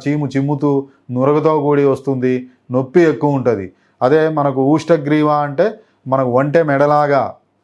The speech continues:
ఇలా వంగి ఫిస్టులా వస్తుంది. దాంట్లో ముఖ్యంగా బ్లీడింగ్ ఎక్కువ ఉండటం, చీము రావటం, జ్వరం రావటం, ఇన్ఫ్లమేటరీ కండిషన్స్ ఎక్కువ ఉంటాయి.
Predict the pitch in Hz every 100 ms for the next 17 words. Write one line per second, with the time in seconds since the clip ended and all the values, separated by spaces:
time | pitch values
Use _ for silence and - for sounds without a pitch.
0 | _ - 123 127 131 127 147 143 139 139
1 | _ - 131 151 143 135 127 139 131 127
2 | 127 - _ - 123 127 127 127 123 147
3 | 147 143 123 143 143 139 135 135 135 127
4 | 127 127 120 139 147 139 135 131 131 127
5 | 117 135 147 139 135 131 127 127 127 147
6 | 160 160 151 151 156 151 _ _ - 143
7 | 147 143 147 139 143 143 147 139 156 151
8 | 127 123 98